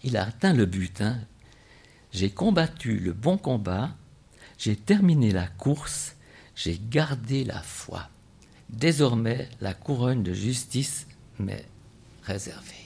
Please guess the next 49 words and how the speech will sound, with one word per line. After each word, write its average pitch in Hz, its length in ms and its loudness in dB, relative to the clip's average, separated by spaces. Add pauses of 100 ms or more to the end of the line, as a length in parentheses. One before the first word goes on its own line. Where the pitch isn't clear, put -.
(580)
J'ai 196 180 -2
gardé 135 400 -2
la 113 160 -4
foi. - 360 -12 (920)
Je - 60 -12
trouve, 143 160 -4 (360)
quand 143 160 0
on, 110 260 4 (160)
si - 180 -4
j'étais 117 220 2
à 104 40 4
la 90 120 2
place 127 200 2
de 117 80 2
Paul, 117 300 4
il 107 120 2
me 107 60 2
semble, 120 320 0 (280)
je 131 100 0
serais, - 460 -2
euh, 95 200 -4 (720)
et 110 120 2
je - 120 -4
pense 135 200 2
à 110 80 4
ma 85 140 0
course, - 440 -2 (280)
je 113 120 -4
penserais 104 340 -2
à 98 100 2
toute - 200 -6
ma 101 140 2
fidélité, 175 600 0
tout 139 160 -2
ce 113 80 -4
que - 60 -10
j'ai 104 100 0
accompli. 190 560 0
Et 101 80 2
dans 104 160 0
d'autres 101 600 0
lieux, 107 320 0
dans, 101 180 -6 (120)
dans 104 220 -6
d'autres 110 200 -4
parties 113 320 0
de 98 80 0
la 98 100 -2
Bible, 117 280 -2